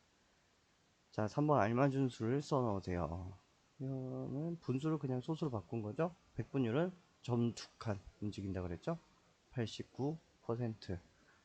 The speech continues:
이것도 옮기면 칠 퍼센트란 건 바로 알 수 있고, 분수로 바꾸면 백 분의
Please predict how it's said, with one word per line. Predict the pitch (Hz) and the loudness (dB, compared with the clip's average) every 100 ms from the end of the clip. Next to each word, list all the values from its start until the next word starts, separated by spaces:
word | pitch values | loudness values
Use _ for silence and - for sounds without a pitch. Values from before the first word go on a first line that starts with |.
| _ | _
이것도 | 127 139 165 165 180 - - - _ - - | -4 2 4 4 2 -6 -20 -20 _ -20 -10
옮기면 | 104 101 104 135 165 170 | -6 -4 -2 0 -2 -4
칠 | - 185 | -6 -6
퍼센트란 | 175 - 170 151 123 101 | -4 -2 2 2 0 -2
건 | 90 | -2
바로 | 104 98 | -2 0
알 | 98 | 0
수 | 95 87 | -2 -8
있고, | - 104 170 - - - - _ | -4 -2 -2 -4 -20 -20 -20 _
분수로 | - 127 135 135 120 | 0 2 2 0 0
바꾸면 | 95 - 98 131 180 170 | 0 -2 -2 0 -2 -4
백 | 107 95 - | -8 -8 -4
분의 | 110 139 | -2 0